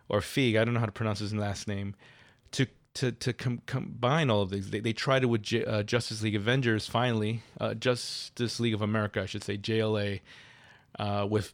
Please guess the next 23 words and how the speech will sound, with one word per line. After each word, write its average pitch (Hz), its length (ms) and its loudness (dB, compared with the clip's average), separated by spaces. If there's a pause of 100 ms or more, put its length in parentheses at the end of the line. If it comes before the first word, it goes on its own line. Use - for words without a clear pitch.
(100)
Batman, 104 460 0
Superman, 101 520 -2
I'm 107 140 -6
sorry, 107 220 0
not 104 280 -4
Superman, 95 500 -6
Batman, 110 420 -2
Flash, 104 760 -2 (720)
uh, 101 280 -2 (220)
Superman, 117 1000 2 (840)
Batman, 127 260 0
Flash, 117 520 0
Superman, 123 300 -2
and 113 200 2
Wonder 117 240 4
Woman. 95 440 -2 (300)
Uh, 120 60 -4
but 113 180 0
they 135 60 4
had 131 140 4
a, 120 220 4 (320)
a 127 60 -2
no-name 131 760 4